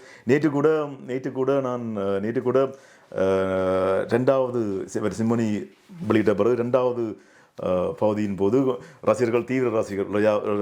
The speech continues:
இளையராஜாவின் அதிதீவிர ரசிகர்கள் கொஞ்சம், அஹ், ரா-, தமிழில், "தமிழ் ராஜா கையை வச்சால்" அந்த அப்படி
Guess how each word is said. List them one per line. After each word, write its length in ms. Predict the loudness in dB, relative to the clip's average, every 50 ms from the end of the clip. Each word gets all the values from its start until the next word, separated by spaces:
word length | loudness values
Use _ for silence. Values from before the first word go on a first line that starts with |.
| 0 0 0
இளையராஜாவின் 500 | -2 -2 -2 -2 0 0 0 0 0 -2
அதிதீவிர 460 | -2 0 0 0 0 0 2 2 0 0
ரசிகர்கள் 480 | 0 -4 -6 -6 -4 -2 -2 -2 -4
கொஞ்சம், 340 | -4 -6 -6 -4 -6 -6 -8 -12 -14 -20 -20 -20 -20 -16 -8
அஹ், 500 | -2 0 2 2 2 2 2 0 -2 -4 -6 -12 -12 -12 -12 -10 -2 2
ரா-, 500 | 2 2 2 2 0 -2 -2 -2 -4 -4
தமிழில், 480 | -4 -4 -2 0 0 0 -2 -2 -4 0
"தமிழ் 400 | 0 0 0 0 -2 -2 -2 0
ராஜா 320 | 0 0 2 2 0 -2
கையை 240 | 0 0 -2 -2 0
வச்சால்" 380 | -2 -4 -2 0 0 0 0
அந்த 240 | 0 -2 -4 -2 -2
அப்படி 260 | -2 -2 -2 -6 -6